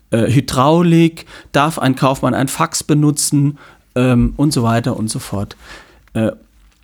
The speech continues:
und das ist eben sozusagen das, was die unterschiedlichen großen Konfessionen, nenne ich es jetzt mal, äh, ausmacht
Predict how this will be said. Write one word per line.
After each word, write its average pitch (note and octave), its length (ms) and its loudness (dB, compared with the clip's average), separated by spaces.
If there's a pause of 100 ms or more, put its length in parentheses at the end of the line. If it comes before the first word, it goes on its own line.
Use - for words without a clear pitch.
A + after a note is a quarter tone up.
(180)
und B2+ 220 -2
das A#2+ 160 2
ist - 160 -4
eben C3 480 0
sozusagen A#2 560 -2
das, A2+ 220 -2
was A#2 160 -2
die - 160 -6
unterschiedlichen C#3 1040 0 (260)
großen F3+ 960 2 (520)
Konfessionen, C3 840 0
nenne D#3 220 2
ich D3 120 -2
es - 40 -4
jetzt - 260 -4
mal, B2 380 0
äh, B2 60 -2 (120)
ausmacht A#2+ 640 0